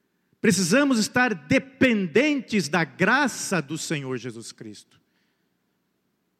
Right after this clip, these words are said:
Tudo que você fizer, faça como para o Senhor.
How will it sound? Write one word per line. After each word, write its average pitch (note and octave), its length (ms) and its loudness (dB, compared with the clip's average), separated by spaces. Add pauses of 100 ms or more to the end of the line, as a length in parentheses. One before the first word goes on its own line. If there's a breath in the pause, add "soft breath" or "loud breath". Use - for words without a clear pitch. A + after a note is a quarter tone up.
(640)
Tudo D#4 300 6
que B3+ 140 2
você A3+ 300 2
fizer, F#3+ 520 0 (1080)
faça F#3+ 460 0
como E3+ 280 -2
para E3+ 240 -4
o D3 40 -8
Senhor. E3 400 -4